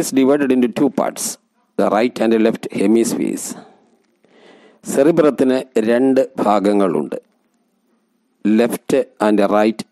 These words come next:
ഹെമിസ്ഫിയേഴ്സ്. അനലൈസിംഗ്, ലോജിക്കൽ തിങ്കിംഗ്, ഐഡിയ ജനറേഷൻ, ഫാക്ട്സ് ഫൈൻഡിംഗ്, solution of mathematical problems,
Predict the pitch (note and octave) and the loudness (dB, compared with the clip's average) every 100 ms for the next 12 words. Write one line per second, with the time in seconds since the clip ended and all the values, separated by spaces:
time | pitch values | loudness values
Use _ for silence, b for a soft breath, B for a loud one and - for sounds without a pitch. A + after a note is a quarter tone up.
0 | - F#2+ G2 G#2 G2 - - - - - | -6 -2 0 0 -2 -8 -8 -8 -12 -16
1 | B B B B B B2+ B2+ A#2+ A#2+ - | B B B B B 2 2 4 2 0
2 | D#3 G#3 - _ _ - A2+ A#2 A#2+ B2 | -2 -2 -4 _ _ -2 2 4 2 -2
3 | - A#2 G2 - C#3+ C#3 D3 E3+ - _ | 0 -2 -2 -2 -2 0 0 -2 -8 _
4 | _ _ - G#2 A2 A2+ A2 G2 - C3 | _ _ -6 0 2 2 2 2 0 0
5 | C#3+ C#3+ C#3+ - D#3+ E3+ B B B - | 0 0 -2 -4 -6 -8 B B B -4
6 | D3 C#3 A#2+ F#2+ - - C3+ C3+ F#2+ - | 0 2 2 0 -4 -2 0 0 -2 -4
7 | - _ B B B B - C#3+ C3 C#3 | -12 _ B B B B -4 0 4 4
8 | A2+ B2+ A2+ - D3 E3 D#3+ D#3+ D3 C3 | 2 0 -2 -2 -2 -2 0 -2 -2 -4
9 | B2 B2 A#2+ - G#3 F3+ G2 B1+ - | -4 -4 -2 0 0 2 0 -2 -6